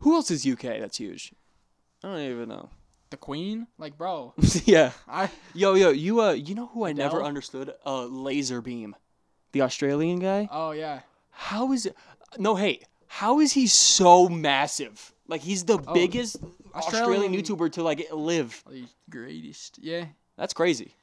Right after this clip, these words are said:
Speaker 2: No, I
Speaker 1: I love the internet,
Speaker 2: I don't
Speaker 1: man.
Speaker 2: indulge in the,
Speaker 1: In Laser
Speaker 2: their,
Speaker 1: Beam.
Speaker 2: their content, really,
Speaker 1: I'm
Speaker 2: but
Speaker 1: not really a YouTube gamer guy anymore. I like Dashy. If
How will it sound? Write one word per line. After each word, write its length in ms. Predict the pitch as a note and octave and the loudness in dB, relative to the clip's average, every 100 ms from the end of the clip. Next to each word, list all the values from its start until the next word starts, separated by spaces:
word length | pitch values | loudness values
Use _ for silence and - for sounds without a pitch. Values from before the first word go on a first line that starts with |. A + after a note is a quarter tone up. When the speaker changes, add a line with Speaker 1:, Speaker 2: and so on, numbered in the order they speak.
| _ D3 | _ -16
Speaker 2:
No, 100 | D3 | -12
I 320 | D3 G3 - - | -10 -10 -8 0
Speaker 1:
I 100 | F3 | 2
love 240 | D#3+ C#3 | 4 2
the 120 | C3+ | 0
internet, 220 | C3 C3 | -2 -2
Speaker 2:
I 60 | G#3 | 0
don't 140 | A#3 | 0
Speaker 1:
man. 80 | - | -2
Speaker 2:
indulge 560 | A#2+ E3 F#3 G3+ F#3+ F#3+ | -4 -6 -6 -10 -16 -16
in 720 | G3 G3 G#3+ G3+ F#3 G#3 G#3+ - | -16 -14 -16 -16 -18 -18 -20 -20
the, 160 | C#3+ D3 | -10 -2
Speaker 1:
In 100 | D3 | 2
Laser 140 | D#3+ D#3 | 4 6
Speaker 2:
their, 80 | D#3 | 8
Speaker 1:
Beam. 180 | D#3 D3+ | 6 4
Speaker 2:
their 260 | - - B2 | -6 -14 -12
content, 300 | D3 E3+ E3 | -12 -16 -14
really, 200 | F#3 F#3 | -12 -2
Speaker 1:
I'm 40 | |
Speaker 2:
but 240 | - C4+ | 4 8
Speaker 1:
not 100 | C4 | 8
really 240 | G#3 G#3 G#3 | 6 6 6
a 220 | F3+ D#3 C3 | 6 4 0
YouTube 540 | C3 C#3+ D3+ E3+ B2+ | -6 -6 -4 -4 -2
gamer 360 | B2 B2+ C#3+ D3 | 0 2 2 0
guy 280 | C#3+ D3+ D3+ | 0 0 2
anymore. 360 | D#3 D#3 D#3+ | 0 2 2
I 120 | C#3+ D3+ | 2 2
like 240 | G#3+ D#3 | 2 0
Dashy. 560 | D3 C#3 C3+ - G#2+ - | -2 0 0 -2 -10 -6
If 220 | D3+ C#3+ | -6 -6